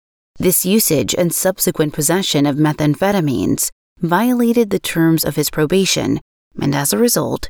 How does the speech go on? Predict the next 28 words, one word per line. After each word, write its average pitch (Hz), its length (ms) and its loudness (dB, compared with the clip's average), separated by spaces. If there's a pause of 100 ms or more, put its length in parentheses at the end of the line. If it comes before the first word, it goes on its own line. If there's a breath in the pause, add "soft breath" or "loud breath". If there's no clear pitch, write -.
(160)
he 175 180 2
was 185 140 0
sent 143 220 -2
to 156 60 -2
prison - 560 -2
at 160 120 -2
the 165 80 -2
Norton 196 400 2
Correctional 160 500 -2
Facility - 760 -2 (280)
on 151 160 -2
October 175 400 -2
twenty-third 202 680 -2
of 151 140 -4
nineteen 139 320 -2
ninety-six. - 800 -2 (720)
Two 269 160 4
months 269 280 6
later, 240 440 -2 (160)
his - 180 -2
second 160 360 0
son 143 240 2
was 151 160 2
born 175 280 0
to 202 100 0
his - 160 0
future 175 400 -2
wife, 113 400 -8